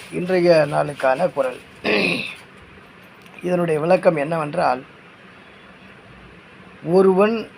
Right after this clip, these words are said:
உயிர்களை கொல்லுதலோ அல்லது இறைச்சியை உண்ணுதலோ செய்யாமல் இருந்தான் என்றால், அவனை இந்த உலகத்தில் உள்ள அனைத்து உயிர்களும் கைகூப்பி வணங்கி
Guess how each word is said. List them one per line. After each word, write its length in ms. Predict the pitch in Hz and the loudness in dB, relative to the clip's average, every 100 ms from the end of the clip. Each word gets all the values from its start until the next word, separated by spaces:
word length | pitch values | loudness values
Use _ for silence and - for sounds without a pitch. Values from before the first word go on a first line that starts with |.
| - | -10
உயிர்களை 540 | 185 202 214 214 214 - | -4 0 4 8 8 6
கொல்லுதலோ 760 | 175 196 202 185 185 202 208 - - | 2 4 4 6 6 6 4 0 -4
அல்லது 380 | - 180 196 208 | -2 2 2 2
இறைச்சியை 600 | 170 175 208 165 196 202 | 4 4 2 2 0 2
உண்ணுதலோ 680 | 165 175 196 185 196 214 208 | 2 0 2 4 6 6 4
செய்யாமல் 600 | 147 180 185 202 196 180 | 0 0 4 4 4 2
இருந்தான் 420 | 175 185 185 175 | 0 2 4 4
என்றால், 500 | 156 156 185 151 160 - - - - - - - - - - - - | 2 0 2 2 -2 -16 -20 -20 -20 -20 -20 -20 -20 -20 -20 -20 -2
அவனை 540 | 156 196 185 165 160 - | 2 4 4 0 -6 -10
இந்த 240 | 180 170 160 | -2 2 2
உலகத்தில் 440 | 180 208 214 196 | 4 4 4 2
உள்ள 440 | 180 170 165 156 - | 2 4 4 2 2
அனைத்து 460 | 147 190 202 196 180 | 0 0 0 -2 0
உயிர்களும் 640 | 180 180 170 180 175 131 - - - - - - - - - - | 0 2 2 0 -2 -6 -14 -20 -20 -20 -20 -20 -20 -20 -20 -2
கைகூப்பி 880 | 180 226 202 226 185 240 233 156 - - - - - - - - - - - - - - - - | 2 4 2 -2 -2 -2 -2 -2 -6 -14 -20 -20 -20 -20 -20 -20 -20 -20 -20 -20 -20 -20 -20 -4
வணங்கி 800 | 160 202 226 220 196 226 165 135 | 0 4 4 2 -2 -2 -4 -6